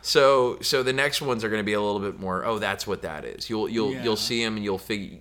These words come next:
Speaker 1: it, it'll be easier to figure out, like, the Unabomber with the smile, but, like, you'll get it. You'll see these things and, like, "Oh, I get it now. I, I kinda get it." But there's still gonna be the sort of, those messages in the colorway, like, this,
Speaker 2: Mm-hmm.
Speaker 1: this, this means that.
Speaker 2: Yeah.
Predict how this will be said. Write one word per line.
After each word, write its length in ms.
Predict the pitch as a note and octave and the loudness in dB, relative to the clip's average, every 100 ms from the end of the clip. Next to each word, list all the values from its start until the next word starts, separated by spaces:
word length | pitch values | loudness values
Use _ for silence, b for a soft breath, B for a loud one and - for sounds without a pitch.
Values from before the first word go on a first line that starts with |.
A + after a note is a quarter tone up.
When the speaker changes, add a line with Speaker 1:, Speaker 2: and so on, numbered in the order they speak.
| - - | -14 -2
Speaker 1:
it, 160 | D3 | 0
it'll 120 | D3 D#3 | 2 2
be 140 | E3 | 0
easier 360 | C#3+ C#3 B2 A2+ | -2 -2 0 0
to 80 | |
figure 420 | G2 A2 F#2 F2 E2+ | 0 -2 -4 -4 -6
out, 160 | C#2+ | -4
like, 200 | G2 G2 | -4 -4
the 120 | G#2+ A2 | -2 -2
Unabomber 440 | A#2 G2+ G2+ G2 F#2 | -2 -2 -2 -2 -4
with 140 | F2+ | -6
the 80 | E2+ | -8
smile, 560 | - G2 F2+ F2 F2 E2 | -6 -4 -2 -2 -4 -4
but, 340 | F2+ F2 - F2+ | -4 -4 -8 -6
like, 240 | F2+ F2 - - - - - _ - - - D3 B2 B2+ | -4 -4 -8 -20 -20 -20 -20 _ -20 -20 -16 -14 -14 -4
you'll 240 | B2 A#2 | 0 2
get 200 | G#2 E2 | 0 -4
it. 40 | G2 | -4
You'll 100 | A2 | -4
see 240 | - A#2+ | -2 -4
these 180 | G#2+ F#2 | -4 -4
things 220 | F#2 F2 | -4 -4
and, 100 | F2 | -6
like, 160 | E2 D#2 | -6 -4
"Oh, 100 | F#2 | -4
I 100 | F2+ | -2
get 160 | F#2 | -4
it 120 | C#2+ A1+ | -8 -12
now. 200 | G1+ - - | -18 -20 -16
I, 160 | - F2+ | -8 -8
I 60 | E2+ | -8
kinda 220 | - D#2 | -10 -10
get 160 | D2+ D2 | -8 -8
it." 60 | - | -8
But 140 | E2+ | -8
there's 140 | F#2 | -6
still 140 | - G#2 | -4 -2
gonna 140 | G2 | -2
be 80 | F2+ | -4
the 120 | E2+ | -6
sort 240 | - F#2 E2+ | -4 -4 -4
of, 80 | - B B B B | -6 B B B B
those 180 | G#2+ F#2 | -4 -2
messages 540 | G2+ F#2+ G2 F2+ E2+ F2+ | -2 -4 -4 -6 -6 -6
in 100 | F2 | -8
the 60 | |
colorway, 600 | - F2 F2 F2 E2+ E2 | -6 -4 -2 -2 -2 -2
like, 200 | D2+ D#3 | -4 -6
this, 180 | D3+ C3+ | -6 -6
Speaker 2:
Mm-hmm. 100 | - | -8
Speaker 1:
this, 200 | G#2 G2 | -6 -6
this 380 | - F#2 A#2+ - | -8 -2 -2 -2
means 320 | G#2 G2 F2+ | -6 -6 -6
that. 300 | D#2 C#2 - - - - - - | -10 -14 -18 -20 -20 -20 -20 -12
Speaker 2:
Yeah. 240 | D3 | -10